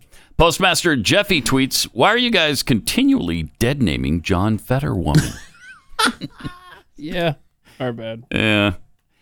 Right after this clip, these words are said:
Speaker 1: Pick a pool, the snarky jackhole Pokemon. Don't worry, Fetterman still has plenty of time to receive a positive covid diagnosis and bow out of tomorrow's debate. <laughs> Ah, I can't wait. That I, I can't wait,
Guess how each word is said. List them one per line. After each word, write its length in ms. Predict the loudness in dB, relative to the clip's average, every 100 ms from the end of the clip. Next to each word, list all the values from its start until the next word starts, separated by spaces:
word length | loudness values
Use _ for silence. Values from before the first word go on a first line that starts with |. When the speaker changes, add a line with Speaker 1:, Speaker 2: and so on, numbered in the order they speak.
| _ _ _ 0
Speaker 1:
Pick 200 | 2 2
a 60 |
pool, 560 | 2 4 6 6 4 2
the 200 | -2 0
snarky 680 | -2 2 2 2 0 -2
jackhole 540 | 2 0 2 2 2 4
Pokemon. 640 | 2 2 2 2 2 0 -6 _ _ _ _ _ -4
Don't 200 | 0 0
worry, 180 | 0 -2
Fetterman 480 | 0 0 2 2 2
still 300 | 0 0 0
has 160 | 0 -2
plenty 340 | -2 0 2
of 120 | 0 2
time 280 | 2 2 0
to 60 |
receive 380 | -2 -2 -2 -2
a 60 | -4
positive 760 | -2 0 2 0 0 -2 -2
covid 420 | -2 0 0 0
diagnosis 720 | 0 0 0 -2 -4 -6 -10 -2
and 320 | -2 -2 -2
bow 280 | 0 2 0
out 240 | 0 0 0
of 140 | -2
tomorrow's 500 | 0 0 2 0 -2
debate. 400 | -4 -2 -2 -4 _ _
<laughs> 80 | -10 -10 -10 -14 -10 -10 _ -10 -10 _ -12 _ -18 -4
Ah, 220 | 0 0
I 80 | 0
can't 280 | -2 -4 -2
wait. 280 | -4 -4
That 240 | -4 -6 -2
I, 220 | 0 -2 -2
I 120 | -4
can't 280 | 0 0 0
wait, 460 | 0 -2 -2 -10